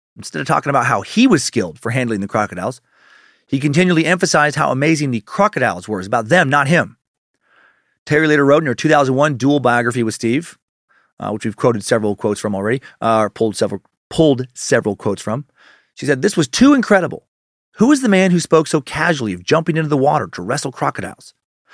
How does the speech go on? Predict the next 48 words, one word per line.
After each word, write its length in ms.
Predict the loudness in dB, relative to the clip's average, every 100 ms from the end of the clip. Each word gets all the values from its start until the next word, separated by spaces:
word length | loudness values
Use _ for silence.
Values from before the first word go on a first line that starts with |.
| -20 -6
He 80 | 0
looked 160 | 2
to 60 | 2
be 80 | 2
about 200 | 2 2
my 180 | 2 2
age, 360 | 0 -2 -8 -20 _ _ -4
wasn't 240 | 0 0
wearing 180 | 2 0
a 60 | 2
wedding 260 | 2 2
ring, 280 | -2 -6 -8 -14 _ _ _
but 100 | -12
surely 240 | -6 -2 -2
this 160 | -2
wonderful 320 | -2 -2 -2 -4
guy 260 | 0 0
must 180 | 0 -4
have 80 | -2
already 180 | 0 0
been 100 | -2
snapped 400 | -4 -2 0 0
up 80 |
by 100 | 0
some 220 | -2 -2 0
lucky 240 | 0 0
girl. 380 | 0 2 2 -2 _ -20 -6
How 100 | -2
could 140 | 0
I 60 | 0
possibly 420 | 2 0 0 -2
get 100 | -2
a 40 | -2
chance 260 | -2 -2
to 60 | -2
talk 220 | -2 -2
to 60 | -2
him 60 |
anyway?" 300 | -2 -2 -4 _ _ _ _ _ _ _ _ _
As 100 | -12
she 100 | -10
was 120 | -4
leaving, 260 | -2 0 -2
she 180 | -2 -4
and 120 | -4
Steve 300 | -4 -2 0
locked 280 | 0 0 2
eyes. 400 | 2 2 0